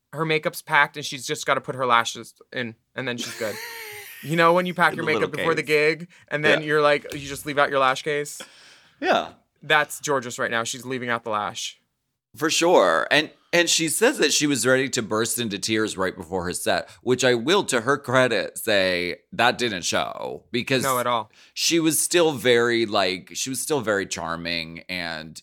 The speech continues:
Speaker 2: if she was panicked and, like, <laughs> spiraling, she did a good job of hiding it.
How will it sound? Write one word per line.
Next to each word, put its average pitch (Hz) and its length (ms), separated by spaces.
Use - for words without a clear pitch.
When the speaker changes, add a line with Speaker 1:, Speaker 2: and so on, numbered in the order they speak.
Speaker 2:
if 120 160
she 131 160
was 131 200
panicked 127 560
and, 104 180
like, 104 360
<laughs> - 20
spiraling, 113 1000
she - 220
did - 320
a - 20
good - 240
job - 340
of - 220
hiding 104 400
it. 85 300